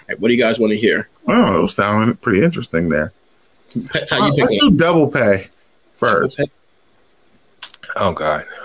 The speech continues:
Speaker 3: Someone sent this
Speaker 2: Yeah.
Speaker 3: in. Yeah, it's bad. But here we go.
Speaker 2: Like ratchet?
Speaker 3: That's stupid.
Speaker 1: All right.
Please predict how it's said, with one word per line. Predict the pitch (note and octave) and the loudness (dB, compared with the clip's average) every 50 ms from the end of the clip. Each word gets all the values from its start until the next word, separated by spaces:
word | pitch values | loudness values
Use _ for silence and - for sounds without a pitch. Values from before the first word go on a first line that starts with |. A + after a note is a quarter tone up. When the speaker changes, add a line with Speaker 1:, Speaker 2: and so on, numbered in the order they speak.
| - | -12
Speaker 3:
Someone | - - - A2+ G#2+ G2+ | -6 -2 0 0 0 0
sent | - - F#2+ F2+ | 0 0 0 2
this | - F2+ G2+ | 2 2 2
Speaker 2:
Yeah. | B2 A#2+ A#2+ - F2+ F2+ | 2 2 2 0 0 -2
Speaker 3:
in. | F2+ F2 - _ _ _ _ _ _ _ _ _ _ _ _ _ _ _ - - | -4 -6 -8 _ _ _ _ _ _ _ _ _ _ _ _ _ _ _ -12 -10
Yeah, | D#2+ D#2 D3+ D2 D#2 | -10 -8 -10 -10 -10
it's | D2+ - | -12 -14
bad. | - - - D2 C#2+ - D#2 - - - - | -12 -14 -12 -12 -12 -12 -14 -14 -18 -14 -8
But | E2+ E2+ | -6 -6
here | E2+ E2+ D#2+ | -4 -4 -6
we | D#2+ | -6
go. | D2+ - E2+ E2+ - _ _ _ _ _ _ _ - | -8 -8 -10 -12 -12 _ _ _ _ _ _ _ -6
Speaker 2:
Like | - A2 A#2+ G2+ | -4 -2 -2 0
ratchet? | F#2+ G#2 A2+ A#2+ C3+ - E3+ F3 - - _ _ _ _ _ _ - - G2+ | 0 0 0 0 0 0 0 0 -2 -4 _ _ _ _ _ _ -12 -8 -8
Speaker 3:
That's | G2 - | -6 -6
stupid. | - - - - - - - - - _ - _ _ _ _ _ _ _ _ _ _ _ _ - | -6 -8 -8 -10 -14 -14 -16 -20 -20 _ -20 _ _ _ _ _ _ _ _ _ _ _ _ -8
Speaker 1:
All | A#2+ - | -6 -6
right. | - | -8